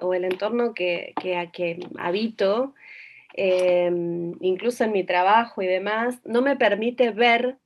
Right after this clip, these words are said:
tan claramente todo esto, y es un problema, porque hay una especie de atomización, si se quiere.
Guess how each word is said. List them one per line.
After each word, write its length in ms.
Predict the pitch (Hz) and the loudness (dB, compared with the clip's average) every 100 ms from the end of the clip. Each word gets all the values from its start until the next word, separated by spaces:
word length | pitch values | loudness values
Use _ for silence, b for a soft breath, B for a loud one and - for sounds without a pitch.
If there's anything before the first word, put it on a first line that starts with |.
| _ | _
tan 240 | 226 240 | 0 2
claramente 680 | 240 254 254 247 240 247 240 | 2 0 0 0 0 0 -2
todo 360 | 233 233 220 196 | 0 0 2 0
esto, 580 | 190 - - 170 214 226 _ | 0 -6 -10 -8 -10 -16 _
y 120 | 180 | 0
es 120 | 208 233 | 0 0
un 100 | 226 | 2
problema, 520 | 233 233 214 190 170 | 2 4 4 2 2
porque 220 | 175 175 | 0 0
hay 120 | 196 | 0
una 120 | 233 | 0
especie 520 | 226 - 226 226 233 220 | -2 -2 -4 -2 -2 2
de 500 | 202 190 185 185 185 B B B | 2 4 2 0 -6 B B B
atomización, 880 | - 180 180 185 180 185 - 233 202 | -2 0 2 0 -2 -4 2 2 4
si 140 | 190 170 | 0 -4
se 180 | 175 | -4
quiere. 420 | 165 165 156 160 | -6 -6 -6 -6